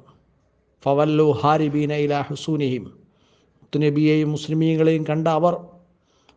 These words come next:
അവരുടെ കോട്ടകളിലേക്ക് തന്നെ ഓടിപ്പോയി. "വകാന ഫീഹിം അശ്റത്തു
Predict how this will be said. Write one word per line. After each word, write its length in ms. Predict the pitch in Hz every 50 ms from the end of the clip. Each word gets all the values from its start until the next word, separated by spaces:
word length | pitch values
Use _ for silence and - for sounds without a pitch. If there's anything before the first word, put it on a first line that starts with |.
| _ _
അവരുടെ 300 | - 139 156 156 151 151
കോട്ടകളിലേക്ക് 880 | 147 - - 151 147 - 170 165 160 156 151 151 147 147 - 147 135 143
തന്നെ 300 | 131 135 135 131 135 - -
ഓടിപ്പോയി. 520 | 139 135 139 139 135 135 131 127 120 - - - - _ _ _ _ _ _ _ _ _ _ _ _ _ _ _ _ _ _ _ _ _ _ _ _ 107
"വകാന 400 | 98 101 135 147 156 151 151 147
ഫീഹിം 560 | 147 156 156 147 139 147 143 143 143 143 - 143
അശ്റത്തു 480 | 151 147 - - 151 156 151 151 -